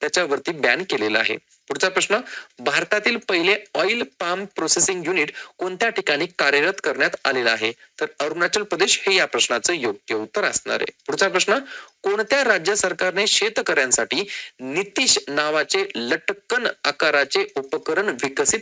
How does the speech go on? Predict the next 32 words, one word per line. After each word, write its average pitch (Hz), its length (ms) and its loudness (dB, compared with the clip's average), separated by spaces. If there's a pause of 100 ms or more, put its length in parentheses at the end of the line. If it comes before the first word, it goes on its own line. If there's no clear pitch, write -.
(100)
केलेले 113 300 0
आहे? 110 200 -2
तर - 360 -12
योग्य 143 320 -4
उत्तर 180 280 -4
आहे 196 140 2
बिहार, 165 440 0
हे 180 140 0
या 160 120 4
प्रश्नाचं 127 480 -2
योग्य 120 380 -4
उत्तर 113 300 -4
असणार 110 380 -2
आहे. - 80 0 (280)
आणि 135 220 0 (120)
एन 190 240 -2 (100)
आय 156 220 2
टी 196 300 -8 (120)
आय 147 220 0 (140)
एस 170 300 0
एच 127 200 0 (300)
नितीश 165 580 0 (120)
या 180 100 2 (120)
इन्स्ट्रुमेंटचा 180 520 0
फुल 151 200 -4
फॉर्म 185 220 -2
काय 190 160 2
आहे? 208 180 2 (180)
लिहून 185 180 -4
घ्या, 165 160 4 (380)
नोवेल 131 540 0 (340)
इनिशिएटिव्ह 143 640 2